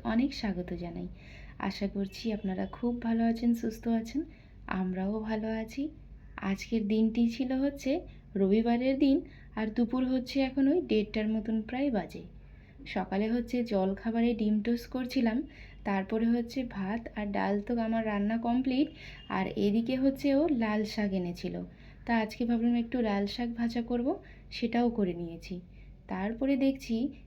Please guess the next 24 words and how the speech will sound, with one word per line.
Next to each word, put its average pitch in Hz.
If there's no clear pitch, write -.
ফ্রিজে 226
মাছ 202
রয়েছে, 247
কালকেই 214
এনেছিলাম। 240
তো 190
আজকে 180
ভাবছি 247
লোটে 196
মাছ 233
হচ্ছে 277
আলু 196
দিয়ে 226
কষা 202
করব, -
একদম 233
গোটা 220
গোটা 220
মাছ 196
দিয়ে। 185
তো -
চলুন, 180
প্রথমে 233
হচ্ছে 240